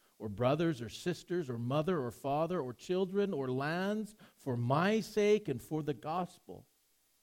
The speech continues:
who will not also receive a hundredfold now in this time, houses, brothers, sisters, mothers, children, and lands, with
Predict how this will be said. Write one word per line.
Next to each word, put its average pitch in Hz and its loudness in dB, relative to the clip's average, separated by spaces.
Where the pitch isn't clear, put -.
who 135 -4
will 123 0
not 147 -2
also 127 -4
receive 113 -6
a 110 -12
hundredfold 139 -4
now 117 0
in 104 -4
this 160 -4
time, 104 -8
houses, 127 -2
brothers, 131 0
sisters, - -6
mothers, 143 2
children, 147 -2
and 110 -8
lands, 135 -4
with 190 -2